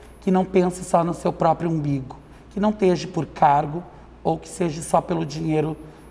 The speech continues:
público, e que sim pense tra-, em trabalhar pra cida-, pra cidade crescer, desenvolver e ter melhorias pra comunidade, periferia, vila,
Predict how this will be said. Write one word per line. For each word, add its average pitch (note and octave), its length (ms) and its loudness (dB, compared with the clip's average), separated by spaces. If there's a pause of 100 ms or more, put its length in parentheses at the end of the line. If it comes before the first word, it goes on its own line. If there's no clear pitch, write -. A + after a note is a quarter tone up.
(1300)
público, C#3+ 460 -2 (360)
e E3 60 -4
que - 160 -6
sim G3 380 2
pense F#3 480 0
tra-, F3+ 260 0
em F#3 120 2
trabalhar F3+ 680 4 (460)
pra D#3+ 140 4
cida-, D#3 300 0 (320)
pra E3 160 2
cidade D#3 500 4
crescer, F3 680 -2 (340)
desenvolver F#3 880 0 (400)
e F3+ 80 -2
ter E3 520 2 (480)
melhorias D#3 840 2
pra D#3+ 140 2
comunidade, D3 760 4
periferia, D3 720 0
vila, D3+ 480 -2